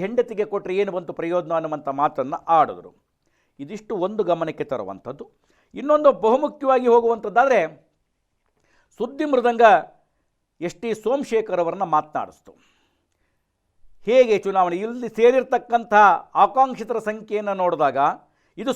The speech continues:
ಸೋಮಶೇಖರ್ ಅವರ ಬೆಂಬಲಿಗರೋ ಕಾಂಗ್ರೆಸ್ಸಿನ ಬೆಂಬಲಿಗರೋ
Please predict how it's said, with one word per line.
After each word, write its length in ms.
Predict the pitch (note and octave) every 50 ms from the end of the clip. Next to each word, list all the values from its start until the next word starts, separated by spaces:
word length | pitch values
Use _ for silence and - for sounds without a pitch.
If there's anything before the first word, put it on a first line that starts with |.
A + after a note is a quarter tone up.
| -
ಸೋಮಶೇಖರ್ 720 | - G#3+ B3 C4+ D4 C#4+ - - B3+ C4 C4 C4 C4 B3+ C4 B3
ಅವರ 140 | B3+ B3+ B3 G3+ G#3+
ಬೆಂಬಲಿಗರೋ 580 | G#3+ G#3 G#3 G#3 F#3 F3 C#3+ D3+ C3+ C3 D3+ G3+ B3+ - - _ _ _ _ _ -
ಕಾಂಗ್ರೆಸ್ಸಿನ 580 | F#3+ G#3 A#3+ C4 C4+ C#4 C#4+ C#4 C4+ C#4 C4+ A#3+ G3
ಬೆಂಬಲಿಗರೋ 480 | A3 G#3+ G#3 A3 G#3 G3+ F#3 G3+ G3+